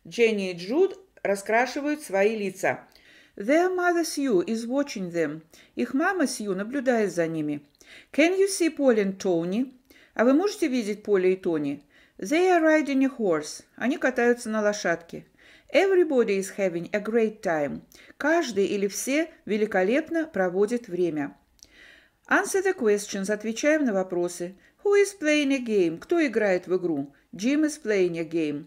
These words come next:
Jim. Who is eating an apple? Кто ест яблоко? Sally is eating an apple. Who is making a sandcastle? Кто строит замок из песка? Sam is making a sandcastle. Who is riding a horse?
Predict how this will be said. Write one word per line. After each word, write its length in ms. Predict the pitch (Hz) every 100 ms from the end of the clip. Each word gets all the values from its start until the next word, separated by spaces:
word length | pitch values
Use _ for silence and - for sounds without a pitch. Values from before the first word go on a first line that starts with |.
| -
Jim. 440 | 147 214 220 220 - _ _ - - _ _
Who 100 | 311
is 200 | 349 339
eating 300 | 349 339 320
an 160 | 320 330
apple? 420 | 254 180 160 156
Кто 220 | - 269
ест 320 | 302 302 302 254
яблоко? 600 | 247 190 170 165 151 170 - -
Sally 520 | - 269 277 269 262
is 240 | 240 233
eating 300 | 220 202 180
an 140 | 180 165
apple. 400 | 151 143 143 - _ _ - - _
Who 100 | 254
is 140 | 269 269
making 420 | 269 285 294 294
a 60 |
sandcastle? 880 | 311 381 370 359 226 185 160 139 135 - - -
Кто 180 | - 339
строит 380 | - 320 320
замок 380 | 277 302 240 196
из 100 | 190
песка? 540 | - 175 - 156 143 - - _
Sam 380 | - 294 330 294
is 160 | 226
making 420 | 208 196 180 180 180
a 40 |
sandcastle. 840 | 180 175 160 - 165 156 - 147 165 _ _ - - _
Who 100 | 240
is 160 | 247 247
riding 400 | 254 262 262 262
a 120 | 277
horse? 400 | 349 285 170 -